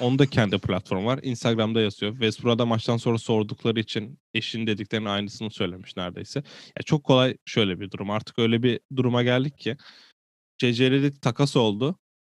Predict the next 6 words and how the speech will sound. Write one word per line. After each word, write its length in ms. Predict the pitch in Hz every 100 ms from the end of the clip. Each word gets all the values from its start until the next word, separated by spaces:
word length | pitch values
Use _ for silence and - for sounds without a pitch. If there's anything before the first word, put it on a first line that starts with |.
| _ -
Takasın 600 | 123 165 151 151 147 143
perde 380 | 165 120 123
arkasını 560 | 135 127 123 - 135 151
kendi 300 | - 120 120
podcast'inde 560 | 120 113 - 110 117 107
açıkladı. 580 | 104 - - 87 95